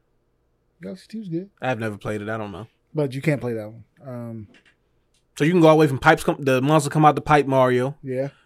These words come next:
Speaker 2: All the way to now.
Speaker 1: To, yeah, to, uh, Odyssey. I guess that's the newest main line.
Speaker 2: Bowser's Fury.
Speaker 1: Yeah, Bowser's Fury.
Speaker 2: Which I haven't played yet. I really wanna play that.
Speaker 1: Yeah, we, we're gonna play it.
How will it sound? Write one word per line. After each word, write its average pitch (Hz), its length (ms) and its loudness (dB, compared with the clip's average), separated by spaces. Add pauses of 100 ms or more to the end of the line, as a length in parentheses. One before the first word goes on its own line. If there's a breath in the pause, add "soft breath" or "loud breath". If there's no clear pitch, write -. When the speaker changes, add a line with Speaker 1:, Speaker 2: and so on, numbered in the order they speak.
(140)
Speaker 2:
All 135 220 4
the 143 60 2
way 139 440 4
to 127 500 -2
now. 135 300 -4 (380)
Speaker 1:
To, 135 100 -12
yeah, 160 180 -4
to, 123 1300 -10 (160)
uh, 101 300 -16 (120)
Odyssey. 170 360 -10 (340)
I 147 60 -20
guess 143 100 -16
that's 135 140 -16
the 139 40 -16
newest 139 280 -10
main 139 220 -12
line. 151 260 -12 (840)
Speaker 2:
Bowser's 135 280 -4
Fury. 131 360 -10 (880)
Speaker 1:
Yeah, 170 200 0 (120)
Bowser's 127 280 -6
Fury. 127 260 -12 (1400)
Speaker 2:
Which 127 180 -4
I 127 60 2
haven't 113 200 -4
played 123 240 -2
yet. 110 60 -2
I 113 40 0
really 120 160 -2
wanna 107 140 -6
play 110 180 -4
that. 98 200 -10 (180)
Speaker 1:
Yeah, 170 340 4
we, 156 280 0 (640 soft breath)
we're 139 180 -10
gonna 139 120 -8
play 101 180 -16
it. - 120 -20